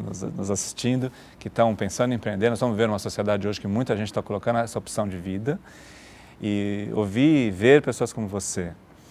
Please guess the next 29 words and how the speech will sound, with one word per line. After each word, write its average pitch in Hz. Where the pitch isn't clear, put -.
é, 90
fazendo 117
essa 120
síntese, 123
ess-, -
contando 117
um -
pouco 127
dessa 110
história, 123
é -
um 123
dos 127
jeitos 120
que 135
a 127
gente 113
tá, -
ve-, 120
jeitos 127
que -
nós 101
temos 104
enxergado 107
como 127
uma 117
das 110
melhores 123
maneiras 131